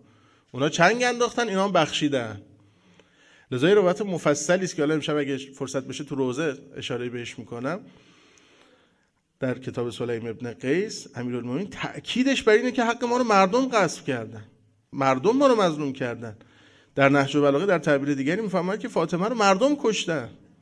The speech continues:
اینا باید تحلیل بشه.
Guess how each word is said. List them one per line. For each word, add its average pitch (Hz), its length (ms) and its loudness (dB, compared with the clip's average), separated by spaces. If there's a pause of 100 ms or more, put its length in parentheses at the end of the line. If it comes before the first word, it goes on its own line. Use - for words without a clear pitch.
(1600)
اینا 127 140 -4
باید - 120 -2
تحلیل 175 600 2
بشه. 233 600 4